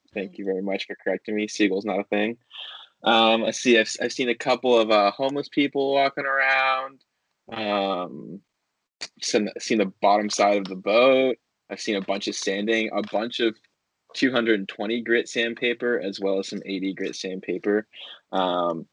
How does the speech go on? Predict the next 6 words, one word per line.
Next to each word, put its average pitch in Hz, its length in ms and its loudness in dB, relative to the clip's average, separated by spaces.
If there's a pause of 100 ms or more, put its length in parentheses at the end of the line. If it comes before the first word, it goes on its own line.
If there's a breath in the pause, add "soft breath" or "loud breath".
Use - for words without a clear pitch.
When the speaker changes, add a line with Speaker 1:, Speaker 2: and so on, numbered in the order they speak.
(160)
Speaker 1:
some 113 160 0
two 131 220 4
sixty-four, 117 1000 6
uh, 95 320 2
primer 139 380 0
paint, 147 600 -2